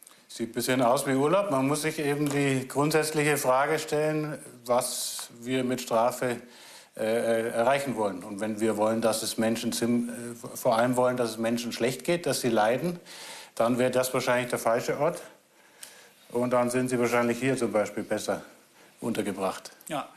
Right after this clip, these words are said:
Speaker 2: aber ich sehe schon so ein bisschen, Sie haben gleich mal eine Frage aufgeworfen. Was wollen wir mit einer Strafe eigentlich bewirken?
Speaker 1: Mhm.
Speaker 2: Sie selber waren ja Leiter auch von zwei, äh,
Speaker 1: Mhm.
Speaker 2: Vollzugsanstalten.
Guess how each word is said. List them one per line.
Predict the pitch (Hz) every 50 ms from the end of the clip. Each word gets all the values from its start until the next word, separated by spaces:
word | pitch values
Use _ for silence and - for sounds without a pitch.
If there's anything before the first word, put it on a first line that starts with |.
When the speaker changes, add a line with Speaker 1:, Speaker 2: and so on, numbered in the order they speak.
| - -
Speaker 2:
aber | - 185 190
ich | 202 185
sehe | - - 240 277
schon | 269 - 277 254 240 233
so | 208 202
ein | 190 185
bisschen, | - - - - 202 190 226 294 349 - - - - _ _ _ _ _ _ _ _ _
Sie | - - - 185
haben | 196 208
gleich | 190 185 180 190
mal | 196
eine | 175 156 147
Frage | - - 151 170 180 165 -
aufgeworfen. | - 185 185 - - 139 120 113 107 107 - - 107 - - - -
Was | 139 175 175 - - -
wollen | 139 160 170 175 170 156
wir | 151 151 147
mit | 139 139 139 -
einer | - 135 117
Strafe | - - - 139 151 156 - 131
eigentlich | 92 131 139 123 -
bewirken? | 139 120 - 151 170 180 175 - - 202 196 - -
Speaker 1:
Mhm. | - - 90 87 - - - - - - - - - - _ _ _ _ _ -
Speaker 2:
Sie | - - 156
selber | 143 156 160 208 262 254 196
waren | 160 185 196
ja | 185 160
Leiter | 147 139 156 180 185 208 160 127
auch | 165 196 190
von | - - 147 139
zwei, | - - - 135 139 156 170 170 - - -
äh, | - 147 147 143 143 147 143
Speaker 1:
Mhm. |
Speaker 2:
Vollzugsanstalten. | 139 - - 147 131 - 196 190 - 202 202 202 - - 170 170 190 190 - 233 240 254 240 226